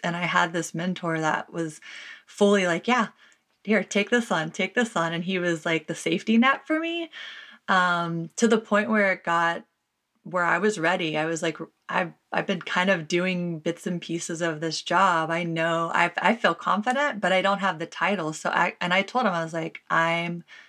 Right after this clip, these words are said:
gonna start looking for a job." And I had been at this company for fifteen years.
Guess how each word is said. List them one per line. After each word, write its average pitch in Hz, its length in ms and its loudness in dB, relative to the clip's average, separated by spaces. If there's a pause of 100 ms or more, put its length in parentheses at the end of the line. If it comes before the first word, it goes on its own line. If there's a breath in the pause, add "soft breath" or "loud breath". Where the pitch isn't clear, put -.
(200 loud breath)
gonna 175 200 0
start 185 320 2
looking 175 540 -4
for - 160 0
a 175 80 0
job." 175 320 2
And 170 100 -2
I 190 80 4
had 220 120 2
been 202 120 0
at 214 100 0
this 175 160 -4
company 190 360 0
for 165 160 -4
fifteen 170 440 -2
years. 175 480 -6